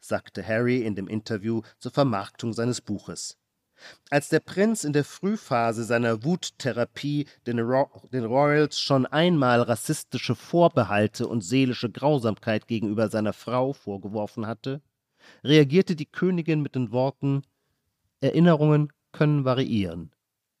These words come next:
Einen solchen Grad an vornehm kühler Relativierung, der auch der anderen Seite ihre Wahrheit lässt, sucht man bei den Sussexes vergebens. Und dann fährt er fort, "Im Boxring der Windsors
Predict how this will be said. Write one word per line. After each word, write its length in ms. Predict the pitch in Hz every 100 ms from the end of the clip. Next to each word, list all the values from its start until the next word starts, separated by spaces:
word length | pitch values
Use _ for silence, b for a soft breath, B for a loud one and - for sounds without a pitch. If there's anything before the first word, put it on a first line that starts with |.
| _ _ _ _ _
Einen 140 | 117
solchen 280 | 110 139 165
Grad 360 | 131 123 135 131
an 140 | 107
vornehm 560 | - 127 127 127 123 -
kühler 480 | - 123 117 117 107
Relativierung, 880 | 117 107 - 120 151 123 117 117 b b -
der 140 | -
auch 140 | 170 -
der 160 | -
anderen 420 | 131 139 113 101
Seite 380 | 90 101 98 -
ihre 320 | - 98 101
Wahrheit 380 | 95 104 107 113
lässt, 400 | 110 123 - _ b b
sucht 440 | - 120 127 - -
man 220 | 123 123
bei 140 | 107
den 120 | 101
Sussexes 800 | 95 - 98 - 107 - 113 - - _
vergebens. 920 | _ 139 123 113 104 87 82 - - _ _ _ _ _ _
Und 120 | 95
dann 120 | 101
fährt 220 | 90 107
er 60 | 98
fort, 400 | - 131 143 - b b
"Im 140 | 131
Boxring 520 | 127 180 - - 151 139
der 160 | 117
Windsors 500 | 139 185 - 165 151